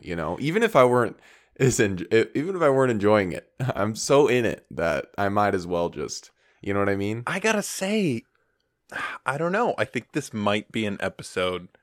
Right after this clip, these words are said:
Speaker 2: that we have differing opinions about because I watched, I watched this and I, I don't know. I, I,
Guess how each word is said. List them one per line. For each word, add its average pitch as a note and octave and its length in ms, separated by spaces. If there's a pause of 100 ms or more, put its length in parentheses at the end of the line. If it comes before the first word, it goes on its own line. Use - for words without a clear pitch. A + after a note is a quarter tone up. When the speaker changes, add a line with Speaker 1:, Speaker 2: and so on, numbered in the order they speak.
(360)
Speaker 2:
that F#2+ 120
we G2 100
have F2+ 200
differing F#2+ 400
opinions E2+ 500
about - 460
because - 600 (540)
I D3+ 280
watched, F3+ 540 (180)
I E3+ 140
watched B3 400
this - 480
and A#2+ 200
I, D3 340 (1080)
I C#3 120
don't B2+ 100
know. F#2 140
I, C3 140
I, - 40